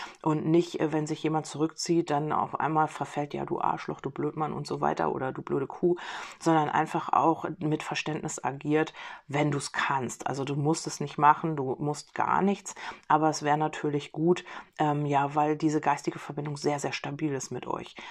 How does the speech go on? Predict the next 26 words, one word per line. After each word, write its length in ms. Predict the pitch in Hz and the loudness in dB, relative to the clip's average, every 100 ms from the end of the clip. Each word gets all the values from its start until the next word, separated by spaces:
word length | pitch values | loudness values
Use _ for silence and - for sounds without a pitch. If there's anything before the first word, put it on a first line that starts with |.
| - | -6
Also, 180 | 135 143 | -2 2
ihr 160 | 143 | 2
denkt 260 | 143 151 156 | 2 0 0
sehr 160 | 185 147 | 2 2
oft 200 | 147 - | 2 -2
aneinander, 500 | 143 139 135 139 139 | -2 -2 -2 -2 -2
ihr 160 | 131 | -2
träumt 380 | - - 147 147 | -4 -2 -2 -2
vielleicht 340 | - 143 - | -4 -6 -4
auch 80 | - | -8
voneinander. 680 | - 143 135 135 139 139 135 - - - | -6 -6 -4 -2 0 2 2 -2 -10 0
Auch 220 | 147 147 - 165 | 2 2 2 2
hier 140 | 156 | 4
seid 240 | 147 147 | 2 4
ihr 80 | 160 | 4
geführt, 480 | 151 - - 170 165 | 2 0 0 2 2
hier 160 | 151 143 | 0 -2
auf 80 | |
dem 180 | - 151 | -4 -2
Bild 220 | 143 143 | 0 0
ist 120 | - - | -2 -4
auch 140 | - | -4
ein 160 | - - | -4 -2
Engel 260 | 156 160 | 0 0
zu 200 | 151 151 | 0 -6
sehen. 340 | 143 151 151 | 0 2 2